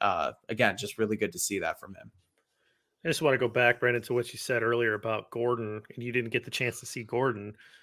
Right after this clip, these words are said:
Speaker 2: Um, and I, so I think that what I have seen, uh, or, or what I saw in the,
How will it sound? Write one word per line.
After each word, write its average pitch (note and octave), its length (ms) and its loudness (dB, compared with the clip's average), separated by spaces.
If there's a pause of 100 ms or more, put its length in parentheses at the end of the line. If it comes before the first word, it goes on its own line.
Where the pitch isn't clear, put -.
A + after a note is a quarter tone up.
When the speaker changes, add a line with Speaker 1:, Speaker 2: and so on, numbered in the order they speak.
(180)
Speaker 2:
Um, A2 340 0
and - 100 -6
I, A2+ 80 0
so A#2 240 2
I B2 120 2
think A3 320 4
that F#3 180 0
what B2+ 240 2
I C3+ 220 6
have C3+ 180 4
seen, G#2+ 580 -2 (380)
uh, A2+ 180 2
or, B2+ 140 0
or B2 160 0
what A#2+ 160 4
I C3 140 8
saw G#2+ 460 4
in G#2+ 120 -6
the, A2 100 -2